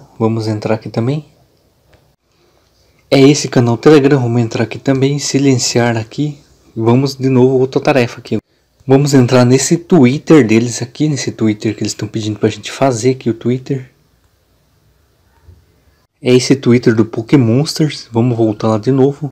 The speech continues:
Estão pedindo pra gente entrar nesse canal de YouTube aqui. Eles querem que a gente faça esse canal do YouTube. É só se inscrever nesse canal do YouTube deles, que é o oficial. E agora dá um like, postar, marcar três amigos nesse,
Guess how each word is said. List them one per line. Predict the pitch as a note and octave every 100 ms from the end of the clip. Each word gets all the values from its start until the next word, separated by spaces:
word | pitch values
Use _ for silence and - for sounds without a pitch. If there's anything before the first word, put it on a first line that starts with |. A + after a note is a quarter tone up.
| -
Estão | - D3
pedindo | C#3+ D3
pra | D3 C3
gente | C3
entrar | C#3 B2+ B2+
nesse | C3 -
canal | C3+ - D#3 C#3+ C3+
de | B2+ D3+ -
YouTube | C3+ C3+ E3 - C#3 D#3 B2+
aqui. | -
Eles | C3+ E3+
querem | F3 A2
que | A2+
a |
gente | A2
faça | F3+ A2+
esse | - -
canal | - A2
do | A2+
YouTube. | C3 - C3 C#3+ C#3 _ _ _ _ _ _ _ _ _ _ _ _ _ _ _ _ _ _ _ _ _ _ _ _ _ _ _ _ _ _ _ _ _
É | B2
só | - C3+
se | -
inscrever | D3 C#3 - C3+ A2 A2+ C3
nesse | B2 B2+ C3
canal | B2+ A2+ G#2+
do |
YouTube | C3+ C#3+ C3 C3+
deles, | A#2 A#2 A2+
que | -
é | G#2
o |
oficial. | F#2+ A2+ - C3 C3 C#3 - _ _ _
E | D3 D#3
agora | C#3 D#3
dá | D3+
um | D#3+ C3+
like, | A#2+ D3+ - D3
postar, | D3+ C#3 - C#3
marcar | D3 B2+ - C3+
três | - D#3 F#3+
amigos | G3 D#3+ E3+ F3
nesse, | E3 D#3+ - E3 D#3 D3 -